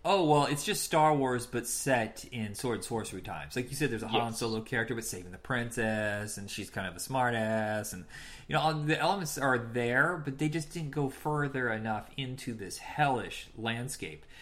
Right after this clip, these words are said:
Speaker 1: There is another movie that we're gonna watch for Trash Cinema that's like this, um, but it's directed by Lucio Fulci,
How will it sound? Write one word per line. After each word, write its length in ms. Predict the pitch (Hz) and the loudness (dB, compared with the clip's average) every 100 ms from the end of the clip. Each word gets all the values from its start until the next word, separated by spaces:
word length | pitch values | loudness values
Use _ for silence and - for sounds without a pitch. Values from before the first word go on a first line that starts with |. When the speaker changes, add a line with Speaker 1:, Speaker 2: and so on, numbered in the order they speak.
| - - | -16 0
Speaker 1:
There 180 | 160 190 | 6 8
is 80 | 185 | 8
another 300 | 170 160 214 | 4 2 2
movie 300 | 139 107 110 | 0 0 0
that 260 | 107 104 | -2 -2
we're 140 | 113 113 | -2 -2
gonna 140 | 113 | 0
watch 180 | 104 104 | -2 -2
for 80 | - | -6
Trash 360 | - 104 95 | -4 -2 -2
Cinema 320 | - 143 117 98 | -4 -4 -4 -6
that's 240 | 98 - | -8 -6
like 320 | 104 104 110 | -4 -4 -4
this, 460 | 143 175 202 - - - - - - - - - | -2 -2 -2 -6 -8 -14 -20 -20 -20 -20 -12 -2
um, 300 | 123 120 113 | 2 2 2
but 120 | 123 | 0
it's 120 | 120 - | -2 -2
directed 300 | 127 123 120 | 0 0 2
by 100 | 113 | 2
Lucio 400 | 120 131 120 101 | 2 -2 -2 -2
Fulci, 600 | 170 214 220 113 95 | 0 0 0 -6 -8